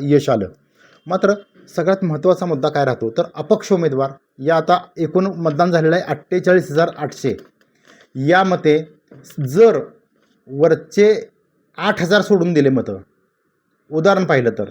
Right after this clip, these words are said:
आठ हजार मतं जर, जर अपक्षाने घेतली तर राहिले चाळीस हजार मतदान.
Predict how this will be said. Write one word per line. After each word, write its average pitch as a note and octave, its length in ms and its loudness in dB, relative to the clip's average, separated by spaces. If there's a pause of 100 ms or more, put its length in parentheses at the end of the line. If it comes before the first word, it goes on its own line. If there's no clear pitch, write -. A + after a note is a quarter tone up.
(540)
आठ E3 260 -4
हजार D#3+ 220 0
मतं D#3+ 260 -2
जर, D#3+ 160 0 (500)
जर E3 120 4
अपक्षाने D3+ 500 -4
घेतली C#3 320 -2 (400)
तर C#3+ 80 -6
राहिले D3 220 0
चाळीस D3+ 420 2
हजार B2 180 -4
मतदान. G2 360 -10